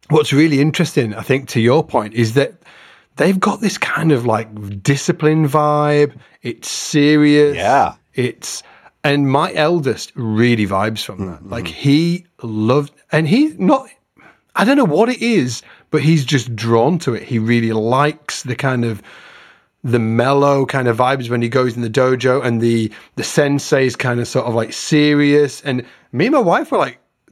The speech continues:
Speaker 1: like, a bit, little bit weirded out by it. We, not in a bad way, but we're just like, "Wow," we just didn't expect him to be really drawn to that. And because he's super skitty, he's, like, eight years old and he's just, like, batty and crazy.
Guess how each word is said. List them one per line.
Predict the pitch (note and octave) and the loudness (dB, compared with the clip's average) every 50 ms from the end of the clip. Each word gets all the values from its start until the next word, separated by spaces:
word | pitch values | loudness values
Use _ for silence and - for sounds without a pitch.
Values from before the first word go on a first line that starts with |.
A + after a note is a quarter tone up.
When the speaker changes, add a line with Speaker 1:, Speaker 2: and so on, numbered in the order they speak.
| C3+ C#3 - - - - - | -20 -20 -20 -20 -18 -8 -4
Speaker 1:
like, | - F3+ F#3 | -2 -2 0
a | A#3+ A3 | 0 0
bit, | B3 A#3 | 0 0
little | A#3 B3 D4 C#4 | 0 0 2 2
bit | D4+ C4+ G#3+ | 0 0 2
weirded | F3 G#3+ G#3+ F3 B2+ A#2 A#2 A#2 | 2 2 2 2 2 0 -2 -2
out | B2+ D#3+ A3+ C4 B3 | -2 -2 -2 -2 -2
by | - A#3+ A3 F3 | -2 0 0 0
it. | B2+ A#2 G#2+ - _ _ _ _ | -2 -6 -8 -14 _ _ _ _
We, | - D#3+ F3 F3 - | -2 -2 -2 0 0
not | - G3 F3+ B3 D4 | 2 2 4 4 2
in | C4+ C4 G3+ | 2 0 0
a | D3+ | 0
bad | C3 - D#3 F#3+ C4 F4 F4 C#4+ | 0 0 0 0 0 -2 -2 -2
way, | G3 C#3 A#2+ G#2 F#2 G2 G#2 | 0 0 0 -2 -4 -10 -8
but | A2 D#3 F3+ | -6 -6 -4
we're | G#3 G3+ | -4 -4
just | G#3+ G#3+ - - | -4 -4 -4 -4
like, | F3 - - | -4 -4 -4
"Wow," | D#3 D#3 F3+ F#3+ G3+ G3 | -6 -8 -4 -2 0 2
we | E3+ E3 | 2 2
just | C#3 D#3+ G3 - E3 C#3+ C#3 D3 A2+ | 0 -2 -4 -4 -4 -6 -6 -2 0
didn't | E3 E3+ F#3 A#3+ | 2 2 2 0
expect | A#3 - - - - - E3+ - - F#3+ - - | -2 -4 -6 -8 -4 -2 -2 -2 -2 -4 -4 -2
him | G3+ E3 C#3+ - | 0 0 0 -2
to | - C#3 | -4 -4
be | A#2+ B2+ A#2+ A#2 | -2 0 0 0
really | A#2 A#2+ C3+ C3+ C#3+ C3 B2 | 2 2 2 2 2 0 -2
drawn | A2 F#2+ B2 A#2+ A#2+ A#2+ B2+ D3+ F#3 D#3+ | -4 -2 -2 0 2 2 2 0 0 -2
to | - D#3+ C3 | -2 -2 -2
that. | A#2+ G#2+ G2+ G2 - - - - - - - - - _ - - | -2 -2 -4 -6 -8 -12 -18 -20 -20 -20 -20 -20 -20 _ -8 -4
And | C#3+ C3 B2+ B2 B2 B2 A2+ - | -2 0 0 0 -2 -2 -2 -2
because | D#3+ C#3 - - D#3+ D3+ | -2 -2 0 0 0 2
he's | - G3+ G3+ D#3+ | 2 2 0 0
super | - - - G3+ G3+ - | 0 0 0 0 0 -2
skitty, | D3 - - - G#3+ G#3+ G#3+ - B2 | -6 -6 -2 0 0 0 0 -2 -2
he's, | A2 C3 C#3+ C#3+ | 0 0 2 2
like, | C#3 - - | 0 0 0
eight | E3+ D#3+ D#3 D3+ | 0 0 0 2
years | D3+ C3+ C3 A#2+ | 2 2 2 4
old | G3 A#3+ B3 G#3 D3 | 2 2 0 -2 -4
and | A#2 A#2 | -4 -6
he's | B2+ | -6
just, | A#2 - D#3+ D3 - | -6 -6 -6 -4 -4
like, | D3 - - A#2 G2 | -4 -4 -6 -4 -4
batty | - D#3 D3+ - - - C#3+ C3+ | -2 -2 -2 -4 -8 -8 -6 -4
and | C3 A#2 | -4 -2
crazy. | - C#3 C#3 D#3 F#3+ G3 D3 C#3+ G#2+ G#2 | 0 2 2 2 2 0 -2 -6 -10 -12